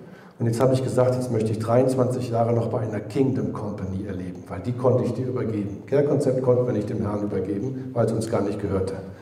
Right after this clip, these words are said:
Aber die B C Consulting, Herr, das ist deine Firma. Und ich möchte den Unterschied sehen. Dreiundzwanzig Jahre Care Concept und dreiundzwanzig Jahre B C Consulting.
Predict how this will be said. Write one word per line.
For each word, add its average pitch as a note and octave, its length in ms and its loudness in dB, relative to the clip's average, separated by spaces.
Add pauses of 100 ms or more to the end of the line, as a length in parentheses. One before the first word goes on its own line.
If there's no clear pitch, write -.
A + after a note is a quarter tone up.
(1120)
Aber G#2 320 6
die G2 100 2
B G#2+ 220 4
C G2+ 160 2
Consulting, G#2 680 4
Herr, F2+ 380 -4
das G#2+ 160 -2
ist G2 180 -4
deine F#2 280 -4
Firma. E2+ 420 -6 (140)
Und F#2+ 100 -4
ich F#2 140 -4
möchte G#2+ 240 2
den A2 100 2
Unterschied A2 480 2
sehen. F2+ 240 -6 (160)
Dreiundzwanzig B2+ 720 4
Jahre A2 240 2
Care C#3 240 4
Concept B2+ 500 0
und G#2+ 120 -4
dreiundzwanzig G2+ 640 -6
Jahre - 260 -2 (380)
B G#2+ 160 4
C G2+ 200 0
Consulting. E2+ 600 -4